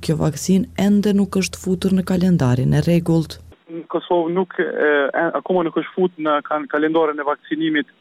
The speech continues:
Speaker 2: vakcinat për këtë virus tek moshat relevante, që janë nën deri në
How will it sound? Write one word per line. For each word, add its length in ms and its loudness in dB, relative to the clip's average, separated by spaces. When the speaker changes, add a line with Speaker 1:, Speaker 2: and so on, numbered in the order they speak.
Speaker 2:
vakcinat 560 -2
për 380 -2
këtë 260 0
virus 320 0
tek 160 -4
moshat 480 -2
relevante, 640 0
që 220 4
janë 260 -2
nën 320 0
deri 240 0
në 220 0